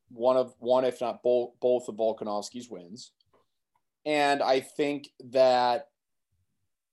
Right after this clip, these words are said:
because of that, this line's gonna be lower than it probably should be. Um, and so I think if I was Vegas and I was ripping this line out and where I would want my exposure,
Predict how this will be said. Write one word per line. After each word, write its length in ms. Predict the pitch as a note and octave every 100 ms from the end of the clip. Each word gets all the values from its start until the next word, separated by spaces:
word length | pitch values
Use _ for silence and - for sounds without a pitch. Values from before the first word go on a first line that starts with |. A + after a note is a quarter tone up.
| _ _ _ _ _
because 600 | D3 C3 - - F3+ A#3
of 200 | C#3 G2
that, 400 | G2 F#2 F#2 - _ _ _ _ _ _ _ C3+
this 240 | C#3+ -
line's 460 | C3+ D#3+ F3+ C#3 -
gonna 280 | - F3+
be 300 | G#3+ F#3+ F#3
lower 400 | E3+ D#3+ E3 D3
than 160 | B2+ B2
it 120 | A2
probably 580 | - B2 A#2 A#2+ A2 A2
should 360 | - - G2+ F#2+
be. 240 | - - _ _ _ _ _ _ _
Um, 440 | C3 C3 B2+ B2 A#2+
and 140 | C3 B2+
so 540 | D3 C#3+ C3+ B2 B2+ _ _ _ -
I 460 | D#3 E3+ F3+ F#3 - _
think 340 | D#3 D#3+ G#3 A3
if 140 | C3+
I 180 | C3 C#3
was 200 | C#3 A#2+
Vegas 600 | A#2+ B2 D3+ D3+ E3 -
and 80 | B2
I 160 | B2
was 160 | A#2+ A#2+
ripping 300 | B2 B2+ B2+
this 180 | B2 A#2+
line 280 | A#2+ B2+ C3+
out 200 | C3+ B2+
and 120 | A2+
where 140 | A#2
I 100 | A2+
would 100 | A#2+
want 220 | A#2 A#2 A#2
my 100 | A#2
exposure, 760 | - - C#3 D3 D#3 D#3+ D#3+